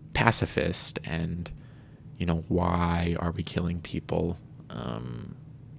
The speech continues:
this kind of stuff. And her development is, again, very, very real and very intense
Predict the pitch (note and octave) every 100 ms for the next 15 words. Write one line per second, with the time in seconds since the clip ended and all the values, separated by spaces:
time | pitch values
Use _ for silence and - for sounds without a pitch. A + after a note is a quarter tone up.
0 | - - F#2 - E2+ F2+ - - F2 -
1 | F2 E2+ F2 - - - - - - -
2 | - - - - F2 F2 F2 F2+ E2+ F2
3 | F#2 F2+ F2+ F2 F2 F2 F2+ G2+ C3 -
4 | - F2 F2 F2 F2 F2 F2 F2+ F2 E2+
5 | F2 - F2+ E2+ D#2 - -